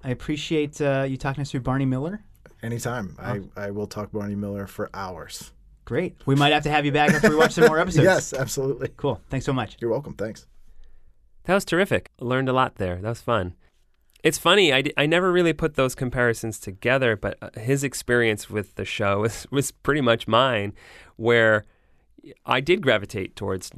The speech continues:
Speaker 3: uh, Night Court over Barney Miller. I would never have connected the two until he made that observation, and I was like, "Oh, that makes total sense." And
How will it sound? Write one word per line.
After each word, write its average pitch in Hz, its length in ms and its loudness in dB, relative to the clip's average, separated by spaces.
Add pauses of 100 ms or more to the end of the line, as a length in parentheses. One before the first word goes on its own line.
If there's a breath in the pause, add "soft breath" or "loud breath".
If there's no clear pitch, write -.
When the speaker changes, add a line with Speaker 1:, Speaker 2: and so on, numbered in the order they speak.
(240)
Speaker 3:
uh, 98 180 -4
Night 98 240 0
Court 92 320 -6 (380)
over 101 400 2
Barney 95 340 -2
Miller. 95 380 -4 (420)
I 120 100 2
would 143 160 2
never 135 300 4
have 110 140 2
connected 110 400 -2
the 95 80 -6
two 98 240 -6
until 98 300 -4
he 98 220 -6
made 95 280 -2
that 98 180 -2
observation, 90 880 -6
and 104 140 -2
I 95 40 0
was 95 100 -2
like, 98 160 -6
"Oh, 147 400 4 (880)
that 240 120 2
makes 208 200 2
total 220 260 6
sense." 101 500 -2 (140)
And 139 460 2